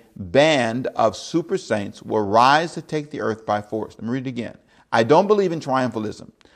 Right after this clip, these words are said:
that pretend world of the religious idealists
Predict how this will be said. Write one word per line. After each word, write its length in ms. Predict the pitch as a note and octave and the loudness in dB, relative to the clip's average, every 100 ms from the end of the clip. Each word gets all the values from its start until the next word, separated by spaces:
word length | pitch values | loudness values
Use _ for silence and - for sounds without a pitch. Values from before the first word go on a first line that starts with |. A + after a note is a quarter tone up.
| _ | _
that 280 | - C3+ C#3 | 4 4 4
pretend 760 | C#3 C3+ - G#3 C#3 G#2+ A2+ A#2+ _ _ - | -2 -6 -4 -2 0 -2 -6 -10 _ _ -10
world 640 | A2+ B2 A#2+ A2 A2 B2 - - | 4 8 8 8 4 0 -8 -4
of 140 | - A2+ | 2 2
the 60 | |
religious 440 | G#2+ A2+ C3+ F3 F3 | 2 0 0 0 -2
idealists 760 | B2+ B2+ B2 C3 G#2+ G#2+ A#2+ | 0 2 2 0 0 -2 -6